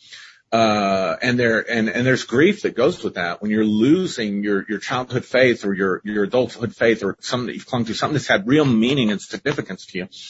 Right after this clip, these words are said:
You're gonna go through a grieving process. And one of the stages of the grieving process is negotiation.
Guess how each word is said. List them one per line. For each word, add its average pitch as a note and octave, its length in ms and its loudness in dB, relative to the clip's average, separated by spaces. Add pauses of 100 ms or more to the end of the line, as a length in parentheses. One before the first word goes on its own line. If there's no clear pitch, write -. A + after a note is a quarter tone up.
(260)
You're C#3 120 0
gonna G3+ 140 6
go C#3+ 140 6
through A#2 200 2
a - 20 4
grieving D3 400 0
process. D2+ 640 -8 (640)
And C3+ 320 4
one C#3+ 120 2
of F#3 40 0
the F#3+ 60 0
stages C#3 460 -2
of B2+ 60 -2
the A2 40 -10
grieving E3+ 240 0
process G2+ 460 -4
is G#2+ 120 -4
negotiation. B2 680 0